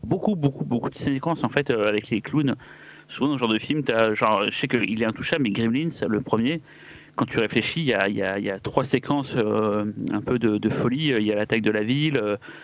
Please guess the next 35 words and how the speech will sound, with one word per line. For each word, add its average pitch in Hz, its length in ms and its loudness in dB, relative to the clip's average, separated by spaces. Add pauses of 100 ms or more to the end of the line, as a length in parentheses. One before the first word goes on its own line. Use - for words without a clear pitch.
(240)
il 98 140 0
y 113 100 2
a 107 200 4
le 107 200 0
bar 139 460 2
et, 104 80 4
euh, 107 340 0
et 107 160 -2
le 110 80 2
cinéma, 127 400 0
quoi. 113 160 -2
Mais 107 100 0
globalement, 107 340 0
il 127 100 -4
se - 80 -8
passe - 180 -4 (160)
pas 127 80 4
plus 135 220 -2
que 131 100 0
ça, 135 160 0
en 123 40 2
fait. 113 200 -2
Et, 101 400 -4
mais 101 140 -2
j'adore 113 200 2
Gremlins, 156 260 2 (100)
hein, 110 140 2
mais 107 80 0
c'est - 140 -4
pas. 104 240 0 (440)
Et 104 80 2
là, 190 180 0
dans, 123 240 2
dans 107 160 -2
Killer 120 240 -2